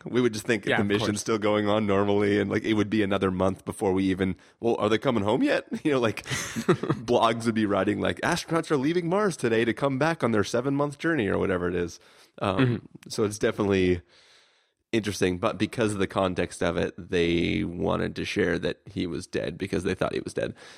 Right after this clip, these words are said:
Speaker 1: Um, so throw that out. But anyways, um, I don't know. I, I just, th-, th-, this film falls into the category, which I, I can't remember the exact movies I've said this for before, but I feel like I say it all the time, that, like, I almost wish that this was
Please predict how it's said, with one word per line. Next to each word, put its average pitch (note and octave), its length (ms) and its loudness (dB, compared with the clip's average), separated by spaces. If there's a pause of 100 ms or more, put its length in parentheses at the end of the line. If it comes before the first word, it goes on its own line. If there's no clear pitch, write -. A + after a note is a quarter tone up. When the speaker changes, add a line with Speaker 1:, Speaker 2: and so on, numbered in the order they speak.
(140)
Speaker 1:
Um, F#2 420 -2 (180)
so - 160 -10
throw C#3+ 180 0
that F#2+ 120 0
out. F#2 240 -4
But B2+ 120 2
anyways, G2 440 0 (1080)
um, G#2+ 360 0 (880)
I E3 40 0
don't F3+ 120 2
know. D3 120 2
I, B2+ 160 -2
I C3 100 -2
just, C3+ 340 -4
th-, A#2 140 -4 (100)
th-, B2 240 2
this C#3 240 -2
film E3 280 0
falls A#2+ 340 0
into A2+ 160 2
the F#2+ 120 0
category, F#2+ 580 0
which F#2+ 340 -4
I, G2 220 0 (100)
I F#2+ 80 0
can't G#2 200 0
remember G2+ 240 0
the F#2 100 -2
exact F2+ 280 0
movies F2+ 220 -2
I've F2 140 -4
said F#2+ 140 0
this F2 140 -2
for F2+ 140 -2
before, F2 400 0
but F2+ 120 0
I F2+ 60 2
feel G2 140 0
like F#2 140 0
I G2 40 0
say F#2+ 180 0
it F2+ 60 2
all F2+ 100 0
the F#2 80 -4
time, F2+ 360 -2
that, E2+ 100 -2
like, F2+ 200 -2 (400)
I A#2+ 100 0
almost C3+ 440 2
wish G2+ 380 2
that G2 220 -2
this - 300 -2
was F2 560 0